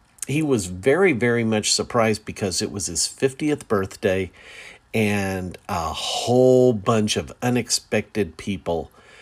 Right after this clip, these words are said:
uh, turned out for the exhibit. Um, uh, my wife and I, we drove up there. He was tickled to see us.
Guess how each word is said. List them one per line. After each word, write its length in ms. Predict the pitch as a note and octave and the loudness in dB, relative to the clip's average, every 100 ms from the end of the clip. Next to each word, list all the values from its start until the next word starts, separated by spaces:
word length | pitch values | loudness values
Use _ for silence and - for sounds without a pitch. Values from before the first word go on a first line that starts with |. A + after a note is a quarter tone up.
| - _ - | -20 _ -8
uh, 400 | G2 F#2 F2+ F2 - | -4 -2 -4 -6 -4
turned 360 | C3+ B2+ A2+ | 0 2 4
out 360 | G2 F#2 E2 - | 2 2 0 -6
for 500 | - A2 F#2+ F#2 F2+ | -6 0 2 2 0
the 280 | D#2 F2+ E2+ | -2 -6 -6
exhibit. 720 | D#2 D#2 G2 F#2 D2+ - - _ - - _ - | -6 -4 -4 -4 -8 -12 -16 _ -20 -20 _ -10
Um, 460 | F2+ D2+ A#1 - - _ _ _ G#2 | -8 -8 -12 -16 -20 _ _ _ -10
uh, 220 | E2+ C2+ | -8 -8
my 240 | C2 G2+ | -6 -4
wife 320 | F#2+ A2 G#2+ | 0 2 2
and 100 | A#2 | 0
I, 120 | G#2 G2 | 0 -2
we 160 | F2+ | -4
drove 360 | D2+ F#2 D#2+ E2 | -6 -6 -4 0
up 260 | A2 - | 0 0
there. 280 | A#2 G#2 G#2 | 0 2 2
He 160 | G2+ G2 | 0 -6
was 240 | E2+ - | -4 -6
tickled 300 | - G#2+ G#2 | -4 -6 -4
to 100 | G2 | -2
see 320 | - - F#2+ | -2 -2 0
us. 420 | G2 G2 F#2+ - | 0 0 0 -4